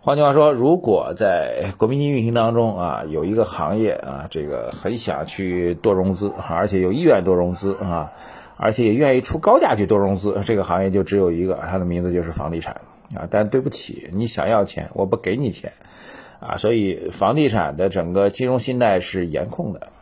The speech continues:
啊，这是整个金融数据走弱的一个所谓主动性调控的因素吧。第二个因素呢，就是我们从被动调控来讲呢，这个虽然整体啊，因为我们并没有在短期并没有实行大规模的降息和降准的措施，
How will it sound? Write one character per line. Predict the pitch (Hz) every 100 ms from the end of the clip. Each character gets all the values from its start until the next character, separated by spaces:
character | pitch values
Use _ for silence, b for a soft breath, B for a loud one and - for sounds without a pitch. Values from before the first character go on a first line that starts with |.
| -
啊， | - -
这 | 175 160
是 | 113 92
整 | 85 71
个 | 92
金 | 107
融 | 107 107
数 | 101
据 | 95
走 | - -
弱 | 95 92
的 |
一 | 85 90
个 | 90
所 | 85 80
谓 | 87
主 | 87 90
动 | 92 131
性 | 117
调 | 90
控 | 92
的 | 90
因 | 90 98
素 | 101
吧。 | 78 - _ B B B B B B
第 | 190
二 | 226 175
个 | 139 127 120
因 | 120 139 135
素 | 135 127
呢， | 113
就 | 113
是 | 104 110
我 | 78 73
们 | 98 101
从 | 110
被 | 185
动 | 147
调 | 101 95
控 | 98
来 | 92 92
讲 | 95 -
呢， | 71 82
这 | 90 87
个 | 78 67 64 - - _ - 107
虽 | 170
然 | 175 156
整 | 117 160
体 | - 85
啊， | 73 87
因 |
为 | 117
我 | 104
们 | 95
并 | 156
没 | 123
有 | 127 98
在 | 110
短 | 104 87
期 | 95
并 | 147 127
没 | 120
有 |
实 | 98 104
行 | 110
大 | 107 101
规 | 107
模 | 104 104
的 | 101
降 | 87 - 113 101
息 | - - 110 110
和 | 101
降 | 95 107 98
准 | 76
的 | 90
措 | 95 98
施， | 131